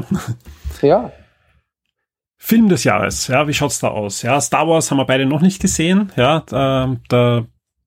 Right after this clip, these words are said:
Speaker 1: bin ich mir noch nicht sicher, ob's der Film des Jahres wird, da müssen schon viel reparieren bei mir, aber,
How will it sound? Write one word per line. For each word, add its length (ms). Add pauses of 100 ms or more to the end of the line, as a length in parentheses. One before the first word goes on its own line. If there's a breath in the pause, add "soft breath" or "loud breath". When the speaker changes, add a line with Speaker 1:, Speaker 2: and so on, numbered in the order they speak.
(120)
Speaker 1:
bin 100
ich 40
mir 80
noch 60
nicht 120
sicher, 220
ob's 140
der 80
Film 200
des 140
Jahres 320
wird, 220
da 40
müssen 240
schon 160
viel 180
reparieren 600
bei 80
mir, 280 (600 loud breath)
aber, 760